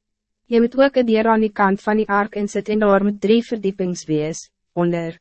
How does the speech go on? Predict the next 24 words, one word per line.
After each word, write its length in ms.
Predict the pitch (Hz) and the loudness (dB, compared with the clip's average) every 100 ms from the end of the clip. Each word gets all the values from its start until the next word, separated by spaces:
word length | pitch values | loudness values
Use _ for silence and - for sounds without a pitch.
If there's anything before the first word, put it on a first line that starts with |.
| _ | _
middel 500 | - 180 180 185 202 220 | -6 -2 0 2 0 -2
en 180 | 196 185 | -2 -2
bo. 320 | 180 175 175 - _ _ _ _ _ _ | -4 -6 -8 -12 _ _ _ _ _ _
Ek 140 | 254 - | -8 0
sal 160 | 277 | 2
nou 260 | 233 202 214 | 4 4 2
'n 60 | |
groot 420 | 208 - 254 226 - | 0 0 2 2 2
watervloed 680 | 196 202 208 190 185 180 196 | 0 0 -4 -6 -6 -4 -4
oor 140 | 196 | -2
die 140 | 196 | -2
aarde 380 | 185 185 196 220 | 0 2 2 0
bring, 400 | 190 175 165 196 - _ - | 0 -2 -2 -6 -10 _ -8
ek 140 | 202 | -2
sal 240 | - 233 | 4 4
al 180 | 220 208 | 4 2
die 140 | 214 202 | 2 2
mense 400 | 185 185 - 180 | 2 0 -2 -4
en 180 | 180 | -2
dieren 340 | 180 175 175 180 | 0 0 0 -4
op 140 | 180 | -4
die 140 | 190 185 | -4 0
aarde 400 | 170 165 180 175 | 0 0 -2 -2
doodmaak. 580 | 180 170 170 175 170 | -2 -2 -6 -8 -12